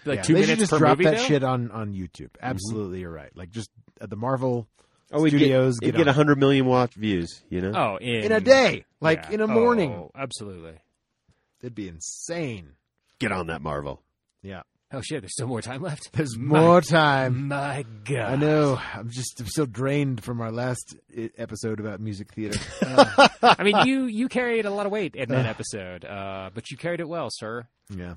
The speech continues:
Speaker 1: You
Speaker 2: Well, we can just talk
Speaker 1: carried
Speaker 2: about
Speaker 1: it
Speaker 2: Warhammer
Speaker 1: well.
Speaker 2: forty K instead, I guess.
Speaker 1: I mean, <laughs> do we have to?
Speaker 2: No, no, man.
Speaker 1: <laughs> I'm just,
Speaker 2: So I don't know.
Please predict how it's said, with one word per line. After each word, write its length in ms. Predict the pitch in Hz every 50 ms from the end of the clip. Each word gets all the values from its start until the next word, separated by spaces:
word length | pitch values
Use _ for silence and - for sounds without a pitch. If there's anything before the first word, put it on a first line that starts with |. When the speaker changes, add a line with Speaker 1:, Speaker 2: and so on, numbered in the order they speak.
| - _ -
Speaker 1:
You 180 | 117 113 123 135
Speaker 2:
Well, 100 | 120 117
we 80 | 127 123
can 100 | 123 107
just 120 | 104 -
talk 100 | 110 104
Speaker 1:
carried 100 | 101 101
Speaker 2:
about 100 | 95 92 82
Speaker 1:
it 120 | 76 85
Speaker 2:
Warhammer 320 | 104 101 95 98 95 95 95
Speaker 1:
well. 100 | 87 87
Speaker 2:
forty 160 | 95 92 95
K 160 | - - 107 113 113
instead, 360 | 120 127 - - 117 113 - -
I 20 | -
guess. 80 | -
Speaker 1:
I 120 | 120 120 117
mean, 400 | 117 113 113 110 110 107 104 101 98 98 - - -
<laughs> 240 | - - - -
do 100 | 131 135
we 120 | 123 113 107
have 340 | 104 135 151 147 131 _ -
to? 300 | - 196 185 185 180 180 175 - - - - - - 135 - - - - - - - - - - -
Speaker 2:
No, 540 | 117 139 151 180 185 180 165 147 131 127 127
no, 300 | 151 220 311 349 349 330
man. 400 | 302 311 339 359 370 381 392 392 -
Speaker 1:
<laughs> 800 | - - - 175 131 - _ - - - - - - - - -
I'm 80 | 139
just, 140 | - - -
Speaker 2:
So 80 | 240 226 214
I 40 | 302
don't 120 | 381 403 392
know. 100 | 370